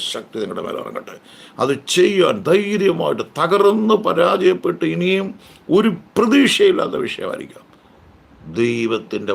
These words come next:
വാക്കിൽ നിങ്ങൾ ആരംഭിച്ചു. അവിടെ ദൈവം രണ്ടാ-, രണ്ടായിരത്തി പത്, പന്ത്ര-, പ-, ഈ ഇരുപത്തഞ്ചിൽ പന്ത്രണ്ട് ക്രൂസൈഡ് നടത്താൻ ഇറങ്ങുമ്പോൾ എനിക്ക് എൻ്റെ മുമ്പിൽ യാതൊന്നുമില്ല, ആൾക്കാർ വരുമ്പോൾ എങ്ങനെ നടത്താനുള്ള ഫണ്ടില്ല, പക്ഷെ പന്ത്രണ്ടും പൂർത്തീകരിച്ച് ദൈവം.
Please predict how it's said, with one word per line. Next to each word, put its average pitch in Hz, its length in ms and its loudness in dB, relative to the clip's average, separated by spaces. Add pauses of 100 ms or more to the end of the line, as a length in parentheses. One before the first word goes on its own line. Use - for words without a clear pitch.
വാക്കിൽ 98 400 -4
നിങ്ങൾ 87 180 -8 (320)
ആരംഭിച്ചു. 85 540 -8 (520)
അവിടെ 87 200 -4 (100)
ദൈവം 95 260 -2
രണ്ടാ-, 101 320 -2 (120)
രണ്ടായിരത്തി 101 440 -4 (100)
പത്, 104 180 -2 (160)
പന്ത്ര-, 104 340 -4
പ-, 101 180 -2
ഈ - 20 -4 (260)
ഇരുപത്തഞ്ചിൽ 98 540 -4 (560)
പന്ത്രണ്ട് 127 460 0
ക്രൂസൈഡ് 123 480 0
നടത്താൻ 107 400 -4
ഇറങ്ങുമ്പോൾ 95 380 -6
എനിക്ക് 101 240 -4
എൻ്റെ 98 200 -6
മുമ്പിൽ 95 240 -8 (100)
യാതൊന്നുമില്ല, 92 640 -4
ആൾക്കാർ 95 340 -2 (100)
വരുമ്പോൾ 90 380 -6
എങ്ങനെ 101 380 -4
നടത്താനുള്ള 87 560 -6 (100)
ഫണ്ടില്ല, 101 420 -4 (360)
പക്ഷെ 87 160 -14 (120)
പന്ത്രണ്ടും 107 600 -4
പൂർത്തീകരിച്ച് 90 580 -6
ദൈവം. - 240 -12